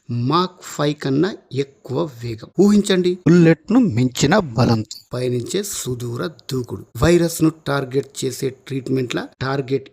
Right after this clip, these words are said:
ఎక్కడైనా గుద్దేస్తుంది. ఇది యాదృచ్ఛికం కాదు, ఇది ఒక కళ, ఒక లక్ష్యం. డిఆర్డిఓ ఆధ్వర్యంలో పన్నెండు హైపర్సోనిక్ క్షిపణులపై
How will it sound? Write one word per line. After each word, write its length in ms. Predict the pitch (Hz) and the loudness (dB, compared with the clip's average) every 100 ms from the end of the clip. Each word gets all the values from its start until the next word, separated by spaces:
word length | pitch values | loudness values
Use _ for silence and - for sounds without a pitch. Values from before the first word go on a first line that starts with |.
| - | -8
ఎక్కడైనా 680 | 135 - - 123 123 120 208 | -8 -8 -10 -8 -6 -6 -8
గుద్దేస్తుంది. 960 | 160 113 117 110 107 - 107 104 - - | -10 -14 -14 -10 -10 -10 -12 -14 -16 -8
ఇది 460 | 202 220 196 202 123 | -2 0 -2 -4 -6
యాదృచ్ఛికం 800 | 135 170 160 180 - 175 - 175 175 - | -4 -4 -4 -6 -6 -10 -2 -2 -2 -10
కాదు, 540 | 131 - _ _ 151 | -10 -12 _ _ -4
ఇది 120 | 143 | -4
ఒక 260 | 123 120 - _ - | -4 -6 -10 _ -8
కళ, 220 | 135 123 - _ _ 143 | -6 -6 -10 _ _ -10
ఒక 180 | - 120 | -8 -8
లక్ష్యం. 520 | 113 123 - - 104 - | -8 -10 -6 -6 -6 0
డిఆర్డిఓ 680 | 170 165 156 131 151 147 - - | 4 4 2 -2 0 0 -4 -4
ఆధ్వర్యంలో 720 | 139 123 139 135 139 147 208 - - | -6 -2 -2 0 0 -2 -4 -8 -4
పన్నెండు 520 | 143 143 139 135 131 131 - | 2 4 4 2 0 -4 -2
హైపర్సోనిక్ 800 | 143 143 147 - - 139 131 131 | -2 -2 -6 -6 -4 -2 -2 -4
క్షిపణులపై 800 | - 139 135 127 123 - 196 | -8 -8 -6 -6 -6 -6 -8